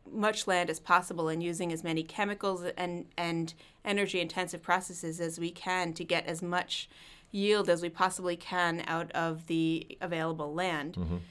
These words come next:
Speaker 1: And in addition to a lot of harmful environmental effects,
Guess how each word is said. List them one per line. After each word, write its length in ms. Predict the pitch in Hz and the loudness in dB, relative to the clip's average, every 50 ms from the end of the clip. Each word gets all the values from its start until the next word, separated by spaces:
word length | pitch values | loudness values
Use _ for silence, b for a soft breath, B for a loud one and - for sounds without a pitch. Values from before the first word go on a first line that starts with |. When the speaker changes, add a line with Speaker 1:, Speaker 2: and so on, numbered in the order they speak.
| B B B B - | B B B B -4
Speaker 1:
And 400 | - 196 190 180 180 180 180 180 | 0 2 4 4 4 2 -2 -4
in 220 | - - 202 202 | -2 0 0 2
addition 300 | 208 196 233 - - 226 | 2 2 2 2 2 0
to 140 | 208 - 202 | 0 2 4
a 40 | 180 | 4
lot 400 | 175 175 180 190 202 208 208 - | 6 6 6 6 6 6 4 2
of 360 | - 190 180 180 180 170 - - | 2 4 4 4 4 2 0 -6
harmful 500 | - 180 196 196 190 180 - 190 180 180 | -6 -2 0 0 0 0 0 0 0 2
environmental 720 | 175 165 175 170 170 175 180 214 226 226 254 214 196 - | 2 2 2 2 2 2 2 0 0 0 0 2 2 0
effects, 640 | - 170 - - 147 156 165 - - - - - | 0 -4 -2 -2 -2 -2 -2 -4 -10 -12 -12 -12